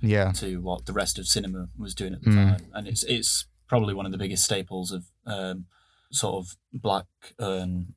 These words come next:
Speaker 2: general African American, American cinema and blaxploitation genre,
Speaker 1: Yeah,
Speaker 2: stuff like that.
Speaker 1: 'cause it's got, it's 'cause it's got a lot of those sort of elements in it, throwing,
Speaker 2: Yeah.
Speaker 1: throwing back to blaxploitation of the, of the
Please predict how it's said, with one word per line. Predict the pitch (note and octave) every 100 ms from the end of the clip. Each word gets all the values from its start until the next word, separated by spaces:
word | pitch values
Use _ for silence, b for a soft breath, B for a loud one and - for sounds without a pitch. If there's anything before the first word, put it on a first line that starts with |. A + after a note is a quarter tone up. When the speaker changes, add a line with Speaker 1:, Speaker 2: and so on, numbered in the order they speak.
| D3
Speaker 2:
general | - F#2+ F#2+ F#2+
African | G#2+ - G2+
American, | G2 F#2 F#2 F#2 _ _
American | - G#2 F#2+
cinema | F2+ G2 F#2+ F#2+ A2
and | F#2+ F#2 F#2 F2+ _ _
blaxploitation | - G2 G2 F#2+ F2 F#2+ F2+ F#2+ F#2 F#2 _ b b
genre, | - A#2
Speaker 1:
Yeah, | A2 G2
Speaker 2:
stuff | G2+ -
like | G2
that. | F2+
Speaker 1:
'cause | A2
it's | A2
got, | G#2 C#3 -
it's | A2
'cause | - A2
it's | G#2+ -
got | C3+ -
a |
lot | A2+ A2+
of | G#2+ G#2+
those | G#2+ G2+
sort | - F#2+
of | G#2+
elements | A#2 G#2+ G2+ -
in | - A2+
it, | G#2 -
throwing, | - A2+ G#2+
Speaker 2:
Yeah. | G#2 -
Speaker 1:
throwing | A2+ G#2+ G2+
back | A2 G2+
to | - G#2 G2 B B B -
blaxploitation | B2 C3 - A#2+ A2 - A#2 - A2+ A2 G#2+
of | G#2+ G#2+ G2+ -
the, | A2 G#2 G#2+ - B B B
of | - G#2+ A2
the | A2 G#2